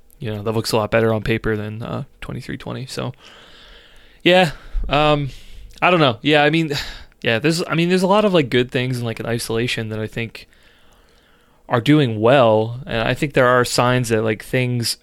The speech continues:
could be getting better. Um, you know, it's just, it, it is taking, it is taking longer for the offense to be able to make those turnarounds. Unlike the defense, I do think we should probably move to them soon. I think the defense overall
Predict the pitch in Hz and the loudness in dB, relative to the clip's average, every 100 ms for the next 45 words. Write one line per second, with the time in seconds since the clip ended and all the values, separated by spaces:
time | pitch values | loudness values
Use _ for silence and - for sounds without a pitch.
0 | _ - 170 165 139 120 110 107 110 - | _ 2 4 4 4 4 2 -2 -4 -2
1 | 120 135 - - - - - 110 107 104 | -4 -6 -12 -18 -20 -18 -8 -6 -6 -8
2 | 104 _ - 135 113 110 - 131 - 127 | -14 _ -10 -6 -4 -4 -4 -4 -6 -8
3 | - 135 135 135 - - 139 127 131 - | -2 2 4 2 0 0 0 0 0 2
4 | 147 180 160 - 160 165 139 120 123 123 | 4 4 4 0 0 0 -2 -2 0 0
5 | 120 - 113 113 113 - 117 110 - - | 0 0 -2 2 2 2 -2 -2 -6 -12
6 | - - - 117 117 110 110 104 107 101 | -20 -18 -4 2 4 4 0 -2 -2 -4
7 | - 117 107 104 110 113 - - _ _ | -6 -4 -4 -2 -4 -4 -10 -18 _ _
8 | - 151 196 208 143 135 160 - 110 120 | -2 2 4 4 4 2 2 2 0 -2
9 | - - _ - 117 135 135 110 107 120 | -6 -8 _ -6 -2 -2 -2 -4 -4 -8
10 | 120 117 113 113 104 107 104 101 120 113 | -6 -4 -4 -6 -6 -8 -8 -6 -4 -4
11 | 110 - - - 127 165 135 120 131 131 | -8 -14 -10 -2 0 2 0 0 0 0
12 | 117 117 - - 139 117 117 123 120 113 | -2 -4 -6 -2 0 2 2 4 2 2